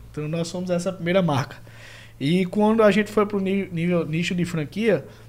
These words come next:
nós notamos um gap no mercado que, é, a franqueadora, micro franquia, que é até cem mil reais, franquias, vamos dizer, baratas,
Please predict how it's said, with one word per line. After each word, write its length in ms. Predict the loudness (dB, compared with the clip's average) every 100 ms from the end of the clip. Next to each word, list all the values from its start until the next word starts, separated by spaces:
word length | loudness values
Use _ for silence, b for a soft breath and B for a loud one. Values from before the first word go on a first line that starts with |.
| B -12
nós 460 | -4 2 4 2 2
notamos 500 | 2 2 -2 -2 -2
um 160 | -2
gap 280 | 0 0 0
no 60 | -4
mercado 520 | -6 -4 -4 -2 -4
que, 480 | -6 -4 -4 -4 -8 B B B -8
é, 260 | -2 0 0
a 120 | -2
franqueadora, 840 | -2 -2 2 2 4 4 4 4 0
micro 320 | -4 -2 0
franquia, 380 | -2 -2 -2 -4
que 100 | -2
é 20 | -4
até 340 | -2 -2 0
cem 360 | -2 -4 -4 -4
mil 180 | -2 -2
reais, 560 | -2 0 0 0 -4 -14
franquias, 540 | -8 -8 -4 -4 -4 -6
vamos 200 | -6 -6
dizer, 120 | -4
baratas, 640 | -4 -4 -2 -4 -4 -10